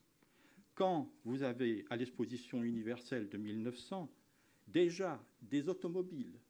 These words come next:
le prototype d'un avion ou le lancement du métro de Paris qui est à traction électrique. Exposition mille neuf cents, où la photographie, du reste, montre une apogée artistique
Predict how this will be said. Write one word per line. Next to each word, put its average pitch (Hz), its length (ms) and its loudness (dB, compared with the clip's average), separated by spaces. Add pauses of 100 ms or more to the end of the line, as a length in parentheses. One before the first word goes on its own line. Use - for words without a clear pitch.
(560)
le 123 120 2
prototype 170 580 0
d'un 147 160 2
avion 156 420 0 (760)
ou 190 240 0 (160)
le 117 100 2
lancement 156 580 2
du 120 140 2
métro 147 380 4
de 123 80 2
Paris 123 480 -2 (440)
qui 131 180 0
est 151 120 2
à 127 80 0
traction 190 600 -6 (220)
électrique. - 720 -2 (960)
Exposition 135 800 0 (240)
mille 104 180 -2
neuf 101 180 -4
cents, 156 320 -2 (420)
où 156 220 -2
la 139 120 0
photographie, 120 640 -4
du 117 120 -2
reste, 117 500 -4
montre 127 460 0
une 117 160 2
apogée 127 640 -2
artistique - 640 -10